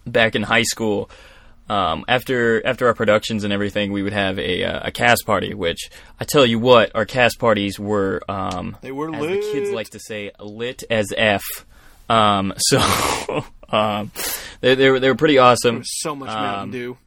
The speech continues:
Speaker 1: and, yeah, exactly. <laughs> And I think this was one of the nights where I think two people were throwing, like, a cast party,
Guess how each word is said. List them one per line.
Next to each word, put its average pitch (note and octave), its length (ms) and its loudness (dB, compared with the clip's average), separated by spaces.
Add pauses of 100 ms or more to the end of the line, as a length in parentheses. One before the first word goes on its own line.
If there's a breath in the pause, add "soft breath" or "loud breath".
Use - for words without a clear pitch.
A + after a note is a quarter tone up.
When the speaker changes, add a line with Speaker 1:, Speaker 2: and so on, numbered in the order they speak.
(160)
Speaker 1:
and, A2 320 -10 (800 soft breath)
yeah, G#2 280 -6
exactly. G#2 720 -10 (140)
<laughs> - 80 -20 (140)
And B2+ 120 -10
I B2+ 40 -8
think F3 400 -12
this C#3 240 -12
was C#3+ 120 -14
one D#3 100 -10
of D3+ 60 -8
the C3+ 60 -10
nights B2 340 -10
where A#2 420 4
I G#2+ 80 0
think C3+ 200 -4
two B2 220 -2
people D#3 460 0
were C3+ 160 -2
throwing, C#3+ 560 0
like, G#2 340 -6
a A2+ 60 0
cast C#3 340 -2
party, C3 400 0